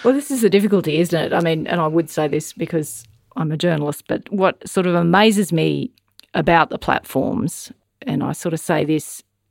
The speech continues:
as, as a free speech person genuinely, but I work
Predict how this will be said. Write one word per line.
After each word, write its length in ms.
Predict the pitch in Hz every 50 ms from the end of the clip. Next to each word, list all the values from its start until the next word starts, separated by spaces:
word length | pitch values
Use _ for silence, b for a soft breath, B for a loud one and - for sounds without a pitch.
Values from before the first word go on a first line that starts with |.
| _ _ _ _
as, 200 | - 180 156 - -
as 280 | - 156 160 143 131
a 40 | 139
free 260 | - - 175 165 160
speech 480 | 147 - - - 190 180 165 - - -
person 580 | - 160 151 156 - - 156 147 151 147 165 - _ _
genuinely, 580 | - 190 180 175 175 165 151 127 127 123 120 123
but 180 | 143 165 165 - -
I 180 | 170 170 180
work 520 | 180 160 170 170 165 160 151 - - -